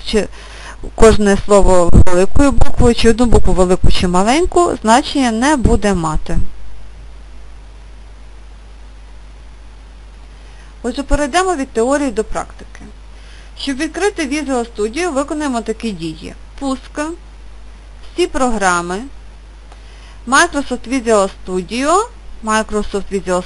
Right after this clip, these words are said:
Studio дві тисячі десять. Ще раз клацаємо, і в нас відкривається ця програма. Перше зображення, яке ви побачили на екрані комп'ютера після того, як відкрили Visual Studio, це вкладка Start Page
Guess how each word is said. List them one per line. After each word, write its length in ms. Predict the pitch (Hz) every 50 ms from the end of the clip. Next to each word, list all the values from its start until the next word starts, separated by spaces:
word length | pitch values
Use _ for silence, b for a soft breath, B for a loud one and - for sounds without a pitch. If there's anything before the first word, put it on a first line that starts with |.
| - -
Studio 340 | 233 285 311 381 427 392
дві 180 | 247 196 190 196
тисячі 600 | 185 - 208 254 285 - - 302 277 - - 220
десять. 500 | 165 - 170 160 165 - - - - 185
Ще 220 | - - - 208
раз 140 | 190 175 175 - - -
клацаємо, 640 | 214 214 233 285 311 - - 359 359 359 370 339 - -
і 40 | -
в 60 | 196
нас 160 | 196 208 240 277 - -
відкривається 600 | - - 185 165 180 185 190 202 220 226 - 196 - -
ця 140 | - 185 180 180
програма. 600 | - - 175 175 151 180 165 165 160 - - - 208 - - - - - - - - - - - - - _ _ _ - - - - - - - - - - b b b b b b b b b b b - - -
Перше 340 | 269 294 320 320 - 320 277
зображення, 680 | 240 262 220 214 233 233 214 208 196 202 220 240 254
яке 220 | 269 269 - 294 285
ви 140 | 254 262
побачили 500 | 247 - 226 220 247 247 - - 233 220
на 180 | 214 214 214 214
екрані 400 | 214 214 - 214 208 208 196 190
комп'ютера 680 | 190 - 196 185 180 - - 180 170 - - 202 220 233 226
після 280 | - - - - 262 254
того, 340 | 262 - 269 269 254 240 226
як 160 | 220 208 -
відкрили 580 | 220 220 - - - 220 202 208 202 190 190
Visual 420 | 185 180 190 185 170 180 180 185 185 - -
Studio, 340 | 262 285 302 - 302 285 285 277 -
це 80 | 214
вкладка 560 | 196 190 - 202 214 220 262 269 - - -
Start 400 | 285 277 - - - 175 165 180 196 - - - -
Page 440 | 185 170 170 170 170 - - - -